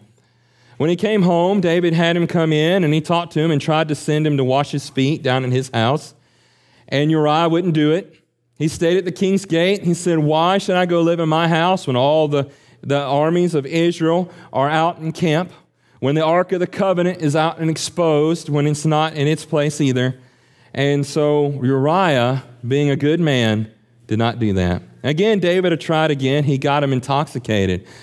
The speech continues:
and said, "Go home, go be with your wife," and so that he could cover up his sin. But Uriah again sleeps at the gate. The third time, David sends orders to Joab, and he says, "I want you to send him close into battle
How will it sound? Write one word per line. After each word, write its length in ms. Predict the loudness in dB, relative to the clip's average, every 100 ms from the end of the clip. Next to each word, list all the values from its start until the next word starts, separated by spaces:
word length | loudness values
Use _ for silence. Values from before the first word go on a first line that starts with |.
| -8
and 80 | -6
said, 180 | -4 -4
"Go 400 | 0 2 2 0
home, 520 | 0 0 2 2 0
go 220 | 0 0
be 200 | 0 0
with 120 | 0 0
your 120 | 0
wife," 520 | 0 2 2 -2 -6 -20 _ _ _ _ _ -6
and 140 | -4 -2
so 160 | -2
that 100 | 0
he 60 | -2
could 180 | -4 -4
cover 380 | -2 0 2
up 140 | 0 0
his 160 | -6
sin. 420 | -4 -2 0 -2 -6 -16 _ _ _ _ _ -6
But 100 | -2
Uriah 440 | 0 2 2 2
again 280 | 2 0 0
sleeps 380 | -2 -2 -2 -6
at 100 | -6
the 60 |
gate. 320 | -4 -2 -4 -8 _ _ _ _ _ _ _ _
The 80 | -8
third 300 | -2 0 0
time, 280 | -2 0 0
David 280 | 0 0 -4
sends 280 | -2 -2 0
orders 540 | 0 2 2 -2 -6
to 140 | -8
Joab, 600 | -4 0 2 2 0 -2 -6 -18 -8
and 100 | -4
he 60 | -2
says, 300 | 0 -2 0
"I 60 |
want 320 | 0 0 -2
you 60 | -2
to 100 | -2
send 320 | -2 -2 0
him 180 | 0 -2
close 460 | -2 -2 0 -2 -2
into 160 | -4
battle 480 | 0 0 2 0